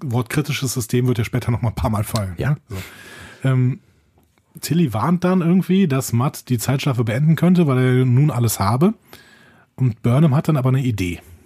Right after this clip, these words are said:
Speaker 1: So.
Speaker 2: Ja.
Speaker 1: Und das finde ich natürlich eine, also das fand ich so ein, einen relativ guten Wendepunkt in dieser Folge, weil Burnham da wirklich mal aktiv wird. So.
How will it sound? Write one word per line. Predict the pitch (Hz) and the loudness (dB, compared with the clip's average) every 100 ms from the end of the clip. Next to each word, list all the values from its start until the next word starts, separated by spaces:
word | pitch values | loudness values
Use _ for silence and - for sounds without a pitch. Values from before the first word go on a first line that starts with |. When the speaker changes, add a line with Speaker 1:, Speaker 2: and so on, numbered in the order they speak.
| _ _ _ _ _ - | _ _ _ _ _ -16
Speaker 1:
So. | - - - - - - - - _ | -16 -16 -20 -20 -20 -20 -20 -20 _
Speaker 2:
Ja. | 78 78 69 - _ - | -2 -2 -2 -8 _ -10
Speaker 1:
Und | 117 117 | -4 -2
das | 123 | -2
finde | - 147 | 0 0
ich | - | 0
natürlich | 131 131 127 - | -2 -2 -4 -4
eine, | 123 - - - - | -6 -8 -20 -20 -10
also | 117 117 | -2 0
das | 139 - | 0 0
fand | 147 | 0
ich | 147 - | 0 0
so | 131 131 | 0 0
ein, | 120 - - - - | 0 -6 -20 -20 -4
einen | 120 113 | 0 0
relativ | 110 127 143 - - | 0 -2 -2 -6 -6
guten | 139 147 123 113 | -4 0 0 2
Wendepunkt | 139 127 - 127 | 2 0 -2 -4
in | 127 | -2
dieser | 120 113 | 0 -2
Folge, | - 113 113 98 | -2 0 0 0
weil | 101 | -2
Burnham | 98 117 123 113 | 0 2 2 0
da | 107 | 0
wirklich | 117 110 110 | -2 -4 -2
mal | 110 110 - _ - | -2 -2 -6 _ -6
aktiv | 123 - 135 127 - | -6 -6 -6 -6 -6
wird. | 92 87 - _ _ _ _ | -10 -10 -18 _ _ _ _
So. | - - | -14 -14